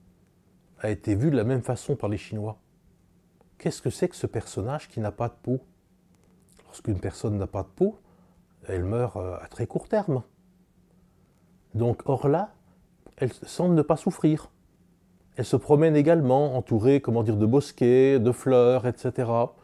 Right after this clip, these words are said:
Finalement, c'est une image bucolique. Et comment est-ce que des médecins peuvent transmettre, euh, à la postérité une information aussi absurde sur le fonctionnement de l'être humain ?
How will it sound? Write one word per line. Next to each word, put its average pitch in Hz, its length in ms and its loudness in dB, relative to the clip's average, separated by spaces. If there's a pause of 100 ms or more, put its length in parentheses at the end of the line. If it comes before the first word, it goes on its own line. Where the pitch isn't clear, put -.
(580)
Finalement, 190 460 2
c'est - 240 -6
une 139 60 2
image 147 280 2
bucolique. 175 600 0 (1500)
Et - 80 -14
comment 156 400 0
est-ce - 160 -8
que 113 100 -4
des 101 140 0
médecins 139 600 -4 (480)
peuvent - 200 -6
transmettre, - 720 -6 (240)
euh, 95 500 -6
à 101 100 -8
la 92 100 -8
postérité 120 800 -4 (320)
une 110 120 -4
information 117 720 -4
aussi - 320 -6
absurde 113 720 -4 (480)
sur 135 320 -4
le 120 80 0
fonctionnement 117 640 -4
de 107 60 -4
l'être 95 240 -10
humain ? 87 200 -10